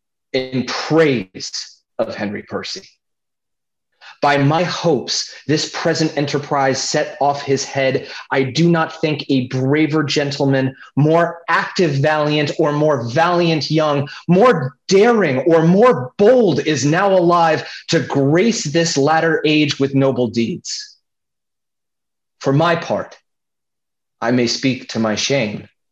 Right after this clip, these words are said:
I have a truant been to chivalry, and so I hear he doth account me too. Yet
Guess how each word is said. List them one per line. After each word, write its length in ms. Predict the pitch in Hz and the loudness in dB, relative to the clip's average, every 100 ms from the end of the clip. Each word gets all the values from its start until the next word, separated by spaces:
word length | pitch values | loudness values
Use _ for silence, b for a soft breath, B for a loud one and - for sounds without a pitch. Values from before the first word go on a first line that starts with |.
| _ _ _ _ _ _ | _ _ _ _ _ _
I 160 | 127 131 | -4 -2
have 240 | 139 131 | 0 0
a 160 | 139 120 | 0 -2
truant 500 | - - 143 143 - | -2 0 0 -2 -2
been 200 | 143 139 | -2 -2
to 100 | 127 | -2
chivalry, 640 | - 135 113 101 104 104 _ _ _ _ _ _ _ | -2 -2 -2 -4 -8 -12 _ _ _ _ _ _ _
and 160 | 139 135 | -4 -2
so 340 | - 147 147 | 0 0 0
I 180 | 139 139 | 0 0
hear 580 | 127 - 135 131 127 B B | -2 -2 0 0 -2 B B
he 200 | - 143 | -2 0
doth 280 | 139 120 - | -2 -4 -6
account 420 | 117 - 113 110 | -8 -6 -6 -6
me 140 | 104 | -8
too. 400 | 101 - 147 147 _ _ _ _ _ _ _ _ _ _ _ _ _ _ _ | -8 -10 -10 -12 _ _ _ _ _ _ _ _ _ _ _ _ _ _ _
Yet 160 | 139 | -2